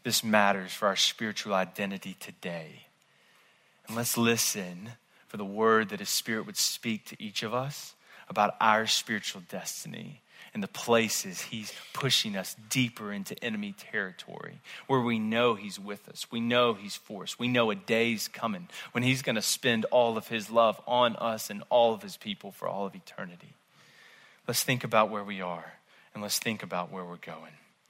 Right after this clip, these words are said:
Last thing we need to remember, and I'll start wrapping it up, is this. Remember this, but God. Remember.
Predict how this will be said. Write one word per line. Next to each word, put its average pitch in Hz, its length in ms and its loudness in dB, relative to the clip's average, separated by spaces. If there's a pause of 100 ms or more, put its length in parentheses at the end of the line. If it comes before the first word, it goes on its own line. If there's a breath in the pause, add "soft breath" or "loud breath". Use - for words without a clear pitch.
(340 loud breath)
Last 117 280 8
thing 120 140 2
we 117 80 4
need 117 180 0
to 120 100 -2
remember, 98 500 -4 (240)
and 98 100 -8
I'll 95 60 -2
start 104 260 4
wrapping 104 300 2
it 101 80 -2
up, 95 180 -2
is 92 140 -12
this. 87 420 -8 (460 loud breath)
Remember 127 300 4
this, 87 520 -6 (560 soft breath)
but 113 420 6 (840 soft breath)
God. 85 420 -6 (2500 soft breath)
Remember. 113 340 -4